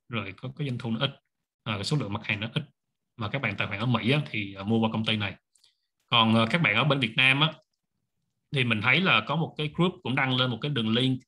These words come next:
ờm, đi tới cái, những cái service partner của Amazon ở Việt Nam, là những cái đối tác mà bán bảo hiểm ở bên Việt Nam á, thì mình thấy là trong đó có là A I G nè, ờ, Q B E. Thì, ờm,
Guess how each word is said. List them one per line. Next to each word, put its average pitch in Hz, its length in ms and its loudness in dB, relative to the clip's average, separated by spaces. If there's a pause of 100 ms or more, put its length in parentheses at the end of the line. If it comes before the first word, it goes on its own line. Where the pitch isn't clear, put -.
(960)
ờm, 110 340 -6
đi 127 160 2
tới 135 280 4
cái, 170 320 2
những 110 260 -2
cái 151 160 -2
service 120 380 -2 (180)
partner 139 300 0 (140)
của 113 100 -6
Amazon 123 440 -2
ở 110 60 0
Việt 113 160 -6
Nam, 117 240 -2
là 107 80 -2
những 101 120 -10
cái 151 80 -4
đối 147 200 -2
tác 185 300 2
mà 104 360 -4 (600)
bán 151 180 2
bảo 135 140 4
hiểm 117 300 2
ở - 120 -2
bên 131 160 0
Việt 113 140 -4
Nam 123 200 0
á, 143 160 -4
thì 113 80 -10
mình 101 300 -10
thấy 139 220 0
là 180 100 0
trong 127 160 0
đó 139 140 0
có 151 180 -2
là 117 240 0
A 131 340 -2
I 120 60 -4
G 131 420 2
nè, 107 120 -2 (420)
ờ, 110 200 -6
Q 120 180 0
B 123 40 -2
E. 123 400 2 (680)
Thì, 104 340 -4
ờm, 101 500 -8